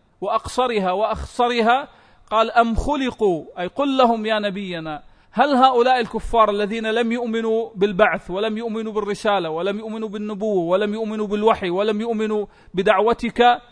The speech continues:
هل وجودهم وخلقهم هكذا جاء صدفة بلا شيء كما يقول الآن أهل الإلحاد؟ يقولون بأن هذا الكون بسبب انفجارات ما وجد صدفة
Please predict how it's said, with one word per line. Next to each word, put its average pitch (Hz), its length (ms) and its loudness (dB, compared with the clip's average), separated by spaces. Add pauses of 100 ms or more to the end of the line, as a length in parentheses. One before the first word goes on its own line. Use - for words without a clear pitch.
(400)
هل 233 480 2 (340)
وجودهم 208 840 0
وخلقهم 214 880 0 (420)
هكذا 247 500 2
جاء 226 280 0
صدفة 247 640 -4 (520)
بلا 254 340 2
شيء 269 400 0 (200)
كما 233 240 2
يقول 233 360 -2
الآن 226 320 2
أهل 220 220 -2
الإلحاد؟ 208 640 -2 (320)
يقولون 240 840 -2
بأن 226 360 -6
هذا 226 300 -2
الكون 247 540 -4 (440)
بسبب 214 460 -2
انفجارات 208 720 0
ما 208 480 -2 (400)
وجد 220 380 -2
صدفة 185 600 -4